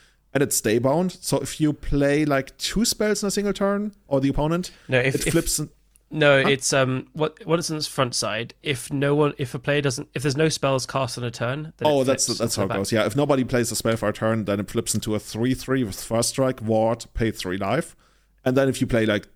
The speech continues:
Speaker 1: two spells, then it flips back and you get to kill another creature.
Speaker 2: Yeah.
Speaker 1: K-, kinda exile another creature,
Speaker 2: Yeah.
Speaker 1: I guess. Okay, okay. I guess if, yeah, yeah, I can see it. Then there's, like, two copies of Boromir, which is basically, like, the hate bear everybody seems to try and make work, I guess.
Speaker 2: This
Speaker 1: It's
Speaker 2: card's
Speaker 1: two
Speaker 2: good.
Speaker 1: colorless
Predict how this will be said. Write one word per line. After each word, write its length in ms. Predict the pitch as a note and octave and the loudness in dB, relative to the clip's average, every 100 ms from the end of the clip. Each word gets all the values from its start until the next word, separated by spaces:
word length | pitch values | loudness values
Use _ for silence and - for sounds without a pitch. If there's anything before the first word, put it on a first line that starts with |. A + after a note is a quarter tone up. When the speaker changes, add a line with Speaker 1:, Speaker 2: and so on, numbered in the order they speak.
| _ | _
Speaker 1:
two 440 | - - - D3 E3 | -4 -2 0 0 0
spells, 560 | - D3+ C#3+ D3 D3 | 0 0 2 2 -2
then 100 | B2 | -4
it 120 | A2+ | -4
flips 260 | - A#2+ - | -2 -2 -2
back 260 | - A2 A2+ | -2 -2 -2
and 140 | G#2+ | -6
you 40 | G#2 | -4
get 120 | A2 | -4
to 80 | G#2 | -4
kill 140 | A2 | -2
another 300 | G#2 G2+ A2 | -2 -2 -4
creature. 300 | - B2 C#3 | -6 -6 -4
Speaker 2:
Yeah. 220 | A#2+ B2+ B2 - | -2 -4 -6 -18
Speaker 1:
K-, 80 | - | -4
kinda 360 | - B2+ C#3 - | 0 0 0 -2
exile 300 | G#2+ B2 A#2+ | -4 -4 -6
another 240 | A#2+ A2+ | -6 -8
creature, 240 | - A#2+ | -8 -6
Speaker 2:
Yeah. 60 | A#2+ | -4
Speaker 1:
I 20 | |
guess. 260 | A#2 A#2+ - _ _ _ _ - | -4 -8 -12 _ _ _ _ -6
Okay, 380 | - D#3 C#4 G#3 - _ - | 0 0 0 -2 -10 _ -4
okay. 160 | C#3 A3 - | -2 -2 -2
I 80 | B2+ | 0
guess 160 | E3+ | 2
if, 200 | D4+ B2 B2 | 0 -2 -2
yeah, 220 | C3+ E3 | 0 0
yeah, 200 | A#2+ C3+ D3+ | -2 0 0
I 60 | |
can 160 | D3 D3 | -2 -2
see 180 | B2+ D3+ | 0 -2
it. 160 | - _ _ _ _ _ _ _ _ _ _ - | -4 _ _ _ _ _ _ _ _ _ _ 0
Then 120 | D3 | 2
there's, 200 | D3+ D#3 | 2 2
like, 100 | C3+ | 0
two 100 | - | 0
copies 220 | F#3+ D3 B2+ | 0 0 -2
of 80 | - | 0
Boromir, 460 | A2+ C#3 D3 D3+ | 0 2 2 0
which 140 | C3+ G2+ | -2 -4
is 120 | - | -8
basically, 420 | - B2+ B2+ A#2 | -4 -4 -2 -2
like, 180 | G#2 F#2+ | -2 -2
the 80 | G#2 | -4
hate 240 | G2 A2+ | -2 -2
bear 180 | C#3+ C3+ | 0 0
everybody 480 | A#2+ A#2+ A#2+ A#2 A2 | 0 -2 -2 -4 -6
seems 320 | - A#2+ A2 | -6 -6 -6
to 100 | - | -8
try 500 | - - - G#2 G#2 | -10 -8 -6 -2 0
and 180 | A#2+ C3 | 0 0
make 180 | C#3 C#3 | -2 -2
work, 180 | C3+ C#3+ | -2 0
I 80 | D3 | 0
guess. 280 | D3 D#3 - | 0 -2 -4
Speaker 2:
This 120 | E3 | -4
Speaker 1:
It's 60 | |
Speaker 2:
card's 180 | C4+ C#4 | 0 0
Speaker 1:
two 40 | - | 2
Speaker 2:
good. 80 | A#2+ | 2
Speaker 1:
colorless 480 | B2+ B2 - - | 2 0 -2 -4